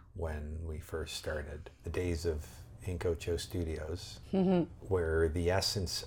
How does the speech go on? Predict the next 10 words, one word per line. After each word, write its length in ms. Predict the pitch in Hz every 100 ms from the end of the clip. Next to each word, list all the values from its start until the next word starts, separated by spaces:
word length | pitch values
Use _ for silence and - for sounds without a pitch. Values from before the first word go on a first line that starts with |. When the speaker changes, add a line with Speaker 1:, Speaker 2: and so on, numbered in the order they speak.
| -
Speaker 1:
of 540 | 90 82 80 - - -
our 220 | - 92 87
intention 720 | 80 - 113 104 - 87 78
to 120 | 87
come 360 | - 98 85 80 -
together 640 | - 87 87 87 78 76
was 280 | 90 85 78
to, 440 | - 82 - -
to 60 | -
really 340 | 80 95 131